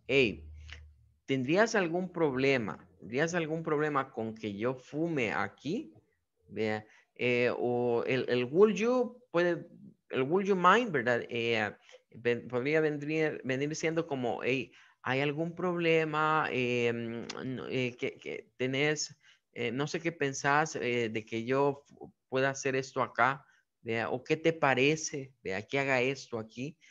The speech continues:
O sea, yo puedo quitar el, el verbo aquí del, del, de fumar por cualquier otra cosa, vea, eh, como pidiéndole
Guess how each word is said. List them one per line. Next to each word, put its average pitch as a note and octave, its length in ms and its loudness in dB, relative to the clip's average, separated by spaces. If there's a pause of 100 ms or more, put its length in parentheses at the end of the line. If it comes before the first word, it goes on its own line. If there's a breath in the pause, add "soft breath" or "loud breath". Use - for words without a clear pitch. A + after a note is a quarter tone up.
(160 soft breath)
O - 40 -20
sea, C3+ 120 0
yo D#3 140 2
puedo F#3 200 2
quitar F3+ 420 4
el, A#2 220 -2
el B2 260 0
verbo D3 340 2
aquí D3 280 -2
del, A#2 260 0
del, G#2+ 360 -4
de A2 100 0
fumar C#3+ 460 2
por B2 160 -6
cualquier A#2 280 -4
otra B2+ 240 -6
cosa, - 340 -4 (440 soft breath)
vea, G#2+ 420 0
eh, A#2 360 2
como B2+ 280 -2
pidiéndole D3 640 2